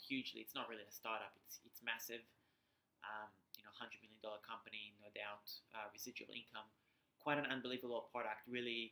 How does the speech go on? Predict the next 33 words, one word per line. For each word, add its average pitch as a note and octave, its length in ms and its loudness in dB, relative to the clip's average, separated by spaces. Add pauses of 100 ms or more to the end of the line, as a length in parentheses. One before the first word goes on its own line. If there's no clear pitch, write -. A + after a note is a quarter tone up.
(140)
taken C3 240 6
over A#2 240 -2
the A2 80 -8
market, A2+ 400 -4 (400)
um, G#2+ 240 -10
unbelievably. B2 640 -2 (380)
So - 140 4
a C3 80 10
lot D3 200 8
to E3+ 40 0
be C#3 120 6
learned C3 360 6 (160)
from A2 320 0
him A#2+ 400 2 (160)
and A2+ 160 0
what A#2 120 0
he's A2 200 -8
done, A#2 320 6
'cause B2+ 160 -2
he, D3+ 360 0 (280)
he F3 100 2
was D#3+ 140 4
a D3+ 40 4
super D#3+ 320 6
affiliate, D3+ 680 0 (160)
and, C3 280 4
um, A#2 440 4 (240)
he D#3 520 4 (120)
went C#3+ 240 4
ahead C#3 300 2
and A#2 100 0 (520)
solved E3 440 10
the B2+ 80 0